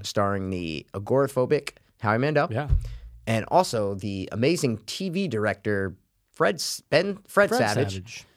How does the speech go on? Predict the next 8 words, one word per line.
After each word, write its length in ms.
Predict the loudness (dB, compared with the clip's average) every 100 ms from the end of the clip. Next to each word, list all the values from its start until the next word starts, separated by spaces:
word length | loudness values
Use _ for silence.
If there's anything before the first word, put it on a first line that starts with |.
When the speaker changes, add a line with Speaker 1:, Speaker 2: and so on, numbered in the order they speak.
| _ _ -2
Speaker 1:
Um, 360 | 2 4 2 0
and 120 | -4
also 600 | -2 -2 -2 -4 -4 -8 _ _
his 480 | -8 -6 -6 -10 -12 _ _ _ _ _ _ _
Boy 200 | 0 2
Meets 220 | 2 -2
World 220 | 2 2 2
famed 360 | -2 -2 -4